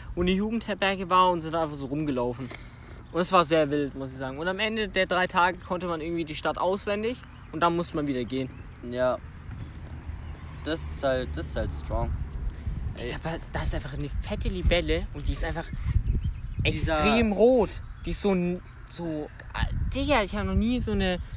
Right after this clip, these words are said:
Speaker 1: so eine knallrote Libelle gesehen. Ah, wir nehmen schon über eine halbe Stunde auf.
Speaker 2: Let's
Speaker 1: Perfekt.
Speaker 2: go, Digga.
Speaker 1: Was ich, äh, was ich, äh, ah, Mann, äh, was ich noch sagen wollte.
Speaker 2: Erzähl.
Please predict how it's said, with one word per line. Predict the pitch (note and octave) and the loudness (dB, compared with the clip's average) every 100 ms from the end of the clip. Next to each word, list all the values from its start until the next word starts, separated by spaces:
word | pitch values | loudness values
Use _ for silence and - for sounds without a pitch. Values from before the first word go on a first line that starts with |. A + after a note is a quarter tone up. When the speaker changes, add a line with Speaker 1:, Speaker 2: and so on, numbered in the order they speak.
| - | -6
Speaker 1:
so | E3+ | -4
eine | D#3+ | -4
knallrote | - G#3 A#3+ A3 A3 G3 F3+ F3 E3+ E3+ E3+ E3 | -2 0 2 2 4 6 8 8 8 8 6 6
Libelle | - F3+ G#3+ | 6 6 6
gesehen. | C#3+ B2 C3 C3 - - - - - - - - | 4 4 2 0 -6 -14 -6 -4 -2 -2 -2 4
Ah, | - A3 D#3+ - - - - - - - - - | 10 12 12 6 -8 -8 -6 -4 -6 -8 -10 -6
wir | - | 4
nehmen | F#3+ A3 | 6 6
schon | - G3+ F#3+ | 6 6 6
über | B3+ C4+ C4 | 8 10 12
eine | A3+ | 12
halbe | A#3 C4 A#3+ | 12 12 10
Stunde | - G#3+ | 6 6
auf. | G#3+ B3+ G3 - - - | 6 8 6 4 2 4
Speaker 2:
Let's | F3 | 6
Speaker 1:
Perfekt. | G3 F#3+ E3+ - | 6 4 -2 -4
Speaker 2:
go, | D3 B3+ C4+ | -2 0 2
Digga. | D#3 A2+ G#2+ G2+ - - - - - - | 2 2 0 0 -4 -6 -8 -6 -6 2
Speaker 1:
Was | D#3+ G#3+ | 4 4
ich, | C4 - - - | 2 -2 -10 0
äh, | C#3+ D3+ D3+ D3+ D3 | 6 8 10 8 6
was | G3+ - | 2 -2
ich, | G3+ - - - - - - | -4 -6 -14 -14 -12 -8 0
äh, | D3 C#3+ C#3+ C#3 C#3 A2+ G2+ - G3 A#3+ | 4 6 6 6 6 2 -2 2 8 10
ah, | A3 | 10
Mann, | G#3 G3+ F#3+ F#3 | 10 8 8 4
äh, | G2+ A2 - - - A#2 A2+ | 0 -2 -4 -8 -8 -8 0
was | F#3 F#3 | 2 4
ich | |
noch | F3 | 2
sagen | E3+ E3+ D#3 | 4 2 4
wollte. | C#3+ D#3 G#3+ - | 2 2 -2 -6
Speaker 2:
Erzähl. | - C3 - C3+ B2+ | -4 -4 0 0 0